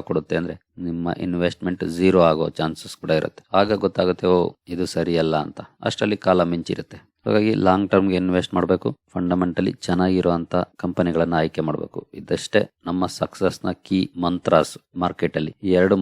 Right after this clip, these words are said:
ಮಂತ್ರವನ್ನ ಪ್ರಾಪರ್ ಆಗಿ ಫಾಲೋ ಮಾಡಿದ್ರೆ ಖಂಡಿತ ಲಾಸ್ ಆಗೋ ಚಾನ್ಸೇ ಇಲ್ಲ. ಶಾರ್ಟ್ ಟರ್ಮ್ ಅಲ್ಲಿ ಮೇಲೆ ಕೆಳಗೆ ಆಗ್ಬೋದು, ನೀವು ಎಷ್ಟೇ ಫಂಡಮೆಂಟಲಿ ಸ್ಟ್ರಾಂಗ್ ಇರುವಂತ ಸ್ಟಾಕ್ ಅಲ್ಲಿ ಇನ್ವೆಸ್ಟ್ ಮಾಡಿದ್ರು ಕೂಡ ಶಾರ್ಟ್ ಟರ್ಮ್ ಅಲ್ಲಿ ಕೆಳಗಡೆ ಬರುತ್ತೆ. ಕೆಲವೊಂದ್ಸಲ ಒಂದ್ ವರ್ಷ,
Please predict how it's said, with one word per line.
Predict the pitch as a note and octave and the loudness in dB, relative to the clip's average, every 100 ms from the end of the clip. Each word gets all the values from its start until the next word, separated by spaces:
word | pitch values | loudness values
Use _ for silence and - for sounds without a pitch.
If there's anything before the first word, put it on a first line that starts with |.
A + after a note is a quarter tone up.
| F2+ | 0
ಮಂತ್ರವನ್ನ | F#2 G2 F#2 F#2 - _ _ - | 0 2 2 0 -6 _ _ 2
ಪ್ರಾಪರ್ | F2 - F2 | 2 4 2
ಆಗಿ | F2 F2 | 2 0
ಫಾಲೋ | F2 E2+ E2+ | 4 4 4
ಮಾಡಿದ್ರೆ | F2 F2+ E2 - _ - | 2 2 0 -4 _ -4
ಖಂಡಿತ | F2+ F#2 F#2 - F2 - F2+ | -2 -2 -2 -2 -2 -2 0
ಲಾಸ್ | E2 D#2 E2 | 0 0 -2
ಆಗೋ | D#2+ D#2+ | -2 -4
ಚಾನ್ಸೇ | E2 D#2+ - E2 | -6 -8 -6 -4
ಇಲ್ಲ. | - - _ _ - | -4 -6 _ _ -8
ಶಾರ್ಟ್ | - G3+ - | -2 -2 0
ಟರ್ಮ್ | A#2 A#2 | 0 2
ಅಲ್ಲಿ | A#2 - G#2+ | 2 0 0
ಮೇಲೆ | G#2+ G2+ | 2 4
ಕೆಳಗೆ | G2+ G2 F2+ | 4 4 4
ಆಗ್ಬೋದು, | F#2 E2+ D2+ - | 2 0 0 -2
ನೀವು | E2 D#2 | 0 0
ಎಷ್ಟೇ | - - G2 G2 | -2 0 2 2
ಫಂಡಮೆಂಟಲಿ | F2+ F2 F#2 F2+ F2+ F2+ - | 0 -2 0 0 0 -2 -2
ಸ್ಟ್ರಾಂಗ್ | - D#2+ E2+ | -4 -2 0
ಇರುವಂತ | E2 E2 D#2+ E2+ - | 2 0 0 -2 -2
ಸ್ಟಾಕ್ | D#2 - | -4 -2
ಅಲ್ಲಿ | E2 D#2+ | -2 0
ಇನ್ವೆಸ್ಟ್ | D#2+ D#2 E2 | -2 -2 -2
ಮಾಡಿದ್ರು | E2 F2 F2 | -2 0 2
ಕೂಡ | G#2 D#2+ _ _ _ | 2 0 _ _ _
ಶಾರ್ಟ್ | - F#2 F2 | 2 2 2
ಟರ್ಮ್ | F2 E2+ | 0 0
ಅಲ್ಲಿ | E2+ A#2+ - | -2 -4 -2
ಕೆಳಗಡೆ | E2+ E2+ D2+ | 0 2 0
ಬರುತ್ತೆ. | D2 - | -2 -6
ಕೆಲವೊಂದ್ಸಲ | D#2+ D#2+ F2+ F2+ F#2 F2 | -4 -4 -4 0 2 2
ಒಂದ್ | F2+ F2 | 0 -2
ವರ್ಷ, | - | -2